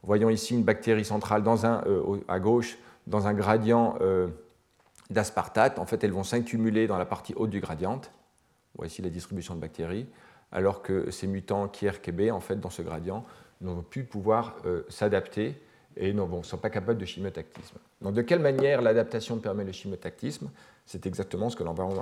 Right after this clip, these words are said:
voir maintenant. Alors, déjà, Kochland, d'une façon très presciente, avait tout à fait compris, en fait, le, le, le cœur de ce système. Euh, le fait que la bactérie, en fait, détecte un gradient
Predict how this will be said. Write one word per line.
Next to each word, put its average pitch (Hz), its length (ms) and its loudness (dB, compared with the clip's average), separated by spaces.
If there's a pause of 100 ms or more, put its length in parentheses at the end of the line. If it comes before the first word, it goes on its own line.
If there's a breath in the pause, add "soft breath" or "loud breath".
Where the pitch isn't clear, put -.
(120)
voir 98 180 0
maintenant. - 320 -12 (1400 loud breath)
Alors, 123 340 8 (220)
déjà, 139 400 2
Kochland, 156 500 0 (460)
d'une 95 180 -8
façon 104 280 -6
très 107 220 0
presciente, 127 580 -4
avait 101 200 -2
tout - 160 -14
à 120 60 -2
fait 120 120 -2
compris, 127 440 -4
en 104 80 -2
fait, - 280 -6
le, 85 260 -2
le, 87 220 -4
le 98 120 -4
cœur 117 180 2
de 104 80 0
ce 95 160 -6
système. 147 520 -2 (540 loud breath)
Euh, 80 300 2 (100)
le - 120 2
fait 147 200 6
que 135 60 2
la 123 120 8
bactérie, 127 440 2
en 110 80 -2
fait, 113 140 -4
détecte 120 560 0
un 101 100 -4
gradient 107 540 0